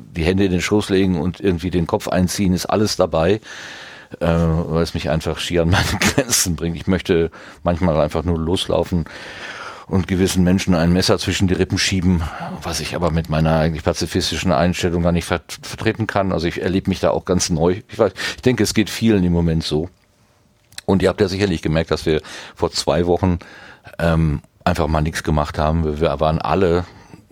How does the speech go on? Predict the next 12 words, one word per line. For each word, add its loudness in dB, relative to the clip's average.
äh, -4
vielleicht 0
noch 4
ein -4
bisschen 2
von 2
der 4
Hoffnung 2
geprägt, -2
in 2
vier 0
Wochen 2